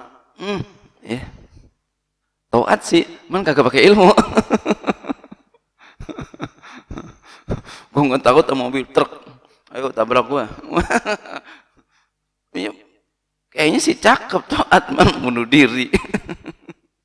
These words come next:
Ini mesti pakai ilmu. Iya, menghindar. Bukannya takut, kayak Sayyidina Umar kan,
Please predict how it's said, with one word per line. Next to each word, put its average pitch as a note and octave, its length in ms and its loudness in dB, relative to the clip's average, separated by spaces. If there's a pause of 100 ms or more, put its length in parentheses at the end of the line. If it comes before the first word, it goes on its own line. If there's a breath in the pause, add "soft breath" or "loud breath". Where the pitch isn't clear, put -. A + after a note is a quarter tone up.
(2250)
Ini D4 160 4
mesti F4 240 2
pakai - 320 2
ilmu. F#3+ 480 -8 (480)
Iya, - 320 -20
menghindar. G2+ 1120 -12 (4000)
Bukannya A#2+ 320 0
takut, D3 480 -2
kayak - 160 -6
Sayyidina G#2+ 320 -4
Umar D3 320 -4
kan, E3+ 240 -10